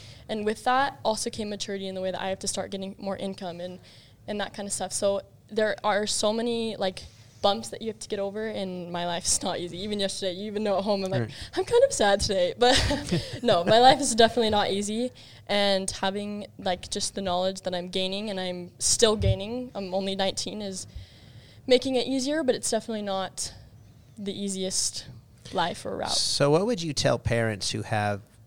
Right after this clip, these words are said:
Speaker 2: fifteen, sixteen, seventeen-year-old kids that are growing up, that are watching this podcast? What, what, what would you tell them? What is your generation? What do they need from parents?
Speaker 1: Um,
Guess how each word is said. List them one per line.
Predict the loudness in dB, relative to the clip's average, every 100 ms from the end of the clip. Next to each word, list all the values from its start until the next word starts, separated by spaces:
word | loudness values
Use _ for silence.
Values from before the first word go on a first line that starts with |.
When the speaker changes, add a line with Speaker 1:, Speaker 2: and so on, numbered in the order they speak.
| -20 _
Speaker 2:
fifteen, | -6 -4 -4 -4
sixteen, | -4 -6 -6 -6
seventeen-year-old | -2 -2 -2 -4 -2 -2 -2
kids | -4 -4 -4 -4
that | -2 -4
are |
growing | -4 -2 -2 -2
up, | -6 -4
that | -4 0
are | 0
watching | 0 -2
this | -4 -4
podcast? | -4 -4 -4 -4 -2 -4 -4
What, | -4 -4 -8
what, | -6 -4 -4 -4
what | -2 -2
would | -2
you | -4
tell | -2 0
them? | 0 0 -4
What | 2 2
is | 2
your | -4
generation? | 0 0 2 2 0 0
What | 0 2
do |
they | 0 -2
need | -4 -6 -2
from | -2 -2 -2 -10 -16 -8
parents? | -6 -6 -10 -12 -12 -16 -20 -20 -20 -10 2
Speaker 1:
Um, | 4 6 6 6 4 2 -2 -6